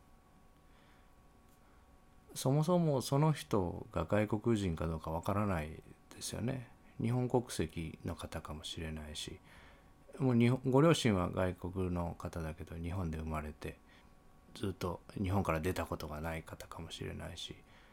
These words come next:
外国の国籍で外国から来てる方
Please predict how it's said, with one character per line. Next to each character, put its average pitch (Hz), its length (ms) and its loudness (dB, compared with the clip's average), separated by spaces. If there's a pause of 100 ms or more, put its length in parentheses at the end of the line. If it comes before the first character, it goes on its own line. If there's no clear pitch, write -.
(580)
外 117 240 6
国 117 480 4 (100)
の 113 160 4
国 107 220 0
籍 110 300 0
で 104 260 0 (1120)
外 110 100 4
国 101 140 2
か - 180 2
ら 92 160 4 (360)
来 - 80 -10
て 98 120 4
る 85 80 0
方 - 320 -10